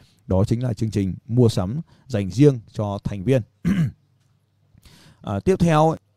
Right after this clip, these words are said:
đây là cái chiến lược tiếp theo. Vâng, Raving Fan, cảm ơn các bạn. <clears throat> Có một cái chiến lược tiếp theo, đó là chiến lược chủ động làm cũ sản phẩm hiện tại và tung ra sản phẩm mới. Đây cũng chính là những cái chiến lược mà chúng ta thấy là mọi cái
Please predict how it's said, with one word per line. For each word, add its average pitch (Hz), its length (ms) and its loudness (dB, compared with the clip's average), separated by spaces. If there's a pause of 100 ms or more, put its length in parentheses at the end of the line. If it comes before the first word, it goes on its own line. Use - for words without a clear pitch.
(320)
đây 123 180 -2
là 117 100 -2
cái 120 120 -6
chiến 131 160 0
lược 139 200 2
tiếp 160 140 2
theo. 120 260 2 (460)
Vâng, 95 240 -4 (280)
Raving 110 380 -2
Fan, 101 200 -4
cảm 98 140 -8
ơn 104 80 -8
các 110 60 -6
bạn. 110 180 -10 (260)
<clears throat> 202 320 0 (360)
Có - 80 -8
một 127 80 -4
cái 123 100 -2
chiến 135 180 2
lược 160 140 6
tiếp 170 140 0
theo, 139 340 2
đó 117 160 0
là 120 200 -4
chiến 104 200 -10
lược 135 240 -2 (420)
chủ 143 260 4
động 120 200 -2 (720)
làm 110 300 0 (140)
cũ 247 340 4 (840)
sản 120 300 -2
phẩm 110 200 0
hiện 113 220 0
tại 123 340 -4
và 104 280 -4
tung 160 300 -2
ra 139 260 -2
sản 104 280 -8
phẩm 85 300 -8
mới. 117 240 2 (760)
Đây 131 180 4
cũng 117 140 -2
chính 123 200 2
là 135 260 4
những 104 180 -4
cái 127 80 2
chiến - 180 2
lược 147 320 6
mà 92 240 -4
chúng 104 160 -4
ta 113 80 -2
thấy 104 260 -2
là 131 140 2
mọi 131 460 -2
cái 120 100 -8